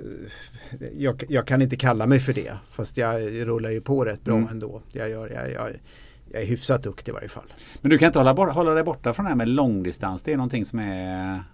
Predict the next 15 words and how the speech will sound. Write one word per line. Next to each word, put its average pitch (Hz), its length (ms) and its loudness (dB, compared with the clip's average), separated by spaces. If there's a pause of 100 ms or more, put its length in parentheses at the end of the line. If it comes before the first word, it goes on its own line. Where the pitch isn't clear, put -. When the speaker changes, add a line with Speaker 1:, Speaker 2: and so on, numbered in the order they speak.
Speaker 2:
det, - 440 -8
det 131 200 -2
är 131 40 -2
en 131 160 -2
bra 120 120 0
grej. 107 200 2
Du, 113 220 -2
du 135 120 -2
har 135 200 4
inte 127 140 -4
funderat 175 220 -4
på 139 60 -6
att 127 60 -6
köra 123 280 0
Ironman? 98 380 -4